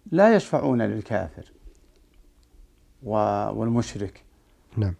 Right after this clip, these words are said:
Speaker 1: لا يشفعون إلا لمن رضي الله عنه بأن مات على الإسلام الحقيقي، بأن مات على التوحيد، بأن مات على كلمة "لا إله إلا الله محمد رسول الله"،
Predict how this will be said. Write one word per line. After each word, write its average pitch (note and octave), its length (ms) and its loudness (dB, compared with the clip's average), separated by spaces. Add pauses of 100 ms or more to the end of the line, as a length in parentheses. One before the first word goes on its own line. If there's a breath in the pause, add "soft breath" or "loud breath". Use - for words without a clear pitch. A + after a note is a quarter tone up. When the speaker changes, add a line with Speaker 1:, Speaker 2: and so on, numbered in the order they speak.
(120)
Speaker 1:
لا C#3+ 220 4
يشفعون F3+ 460 2
إلا D#3 480 2
لمن C#3 240 2
رضي E3+ 380 2
الله C3 400 2
عنه D3+ 240 0 (360)
بأن B2 320 2
مات C#3 340 0
على A#2 280 0
الإسلام A#2 640 -2 (140)
الحقيقي، F#2+ 600 -4
بأن A2 320 -6
مات B2 220 -2
على A#2 240 0
التوحيد، A#2+ 680 -4 (600 soft breath)
بأن B2+ 240 0
مات C3+ 240 -2
على C3 300 2
كلمة C#3 460 0
"لا C3+ 580 2
إله C3+ 400 0
إلا E3+ 260 0
الله E3+ 360 4 (960)
محمد D3 420 0
رسول C#3+ 480 2
الله"، D#3+ 300 2